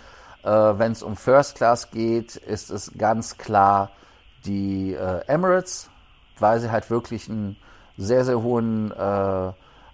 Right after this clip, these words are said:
Anteil an, an Details haben, den andere, die anderen nicht haben.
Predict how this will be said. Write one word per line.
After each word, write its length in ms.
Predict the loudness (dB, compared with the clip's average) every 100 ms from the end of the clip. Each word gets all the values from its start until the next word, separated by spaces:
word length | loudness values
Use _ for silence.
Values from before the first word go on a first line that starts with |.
| -2
Anteil 420 | -2 2 2 2
an, 460 | 0 -2 -4 -8 -8
an 240 | -8 -6
Details 520 | -6 0 2 2 2
haben, 380 | 4 4 4 -2
den 140 | -4
andere, 260 | -2 -4 -6 -14 _ _ -8
die 80 | -4
anderen 320 | -2 -2 -2
nicht 320 | -4 -6 -6
haben. 480 | 2 4 4 2